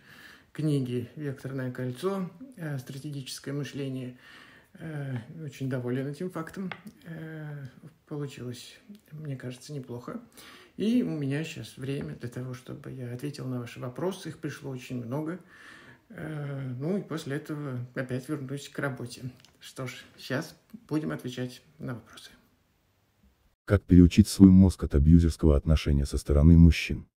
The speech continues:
Speaker 2: Так и тянет к мудакам.
Speaker 1: Ну что, вопрос, э, с подвохом, потому что когда, э, женщину тянет к мужчинам, которые,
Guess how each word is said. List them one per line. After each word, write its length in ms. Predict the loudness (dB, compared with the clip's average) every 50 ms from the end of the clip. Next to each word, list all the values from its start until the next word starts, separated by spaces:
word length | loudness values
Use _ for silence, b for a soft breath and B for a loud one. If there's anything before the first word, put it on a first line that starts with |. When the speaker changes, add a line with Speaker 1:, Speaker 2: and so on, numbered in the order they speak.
| _ _
Speaker 2:
Так 200 | 4 4 4 4 2
и 100 | 0 0
тянет 380 | 4 6 8 10 10 8 8
к 80 | 6 8
мудакам. 560 | 8 10 10 8 6 4 0 -2 -2 -4 -8 _ _ _ _ _ _ _ _ _ _ _ _ _ _ _ _ _ _ _ _ _ _ _ b b b b b b b b b b b b b b b b b
Speaker 1:
Ну 140 | -2 0 0
что, 240 | 0 0 -2 -4 -4 -4 -8
вопрос, 800 | -10 -6 -2 0 0 0 0 0 0 0 -2 -4 -8 -14 -12 -8
э, 460 | -6 -4 -2 0 0 0 0 -2 -4
с 40 | -2
подвохом, 600 | 0 0 0 2 0 0 -2 -4 -4 -4 -6 -6 -6
потому 360 | -6 -8 -8 -8 -8 -8 -8
что 240 | -10 -12 -10 -12 -10
когда, 680 | -8 -8 -8 -6 -4 -2 -2 -2 -2 -2 -4 -6 -8 -10 -14
э, 400 | -16 -12 -10 -8 -6 -6 -6 -4
женщину 500 | -4 -2 -2 -4 -4 -6 -6 -6 -6 -6
тянет 420 | -4 -4 -2 -2 -2 -2 -2 -4 -6 -10
к 120 | -14 -10
мужчинам, 580 | -8 -6 -6 -6 -6 -6 -6 -4 -4 -2 -4 -4
которые, 680 | -6 -8 -10 -10 -10 -10 -8 -8 -8 -8 -8 -8 -10